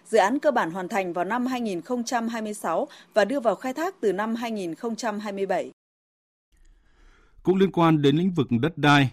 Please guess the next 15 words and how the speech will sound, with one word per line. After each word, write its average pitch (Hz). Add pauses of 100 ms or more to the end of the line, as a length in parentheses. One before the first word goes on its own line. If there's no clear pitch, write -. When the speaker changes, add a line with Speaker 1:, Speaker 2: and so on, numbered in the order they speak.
Speaker 2:
theo 156
tin 143
của 107
phóng 123
viên 139
Duy 123
Phương 127
thường 107
trú 101
tại 101
thành 92
phố 113
Hồ 123
Chí 117
Minh, 131